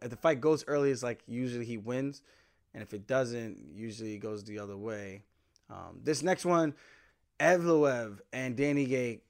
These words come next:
fun, fun fight. Now, Evloev, I think he's finally coming to,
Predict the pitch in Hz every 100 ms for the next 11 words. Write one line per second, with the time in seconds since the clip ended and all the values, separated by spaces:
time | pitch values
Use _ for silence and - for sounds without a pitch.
0 | _ - - - 160 175 170 151 - 151
1 | 135 - 127 123 - _ _ _ _ _
2 | 131 143 131 117 _ _ _ _ _ _
3 | _ 170 190 196 196 165 147 156 - 165
4 | 143 156 - - 160 170 175 170 170 160
5 | 147 - 160 156 151 143 135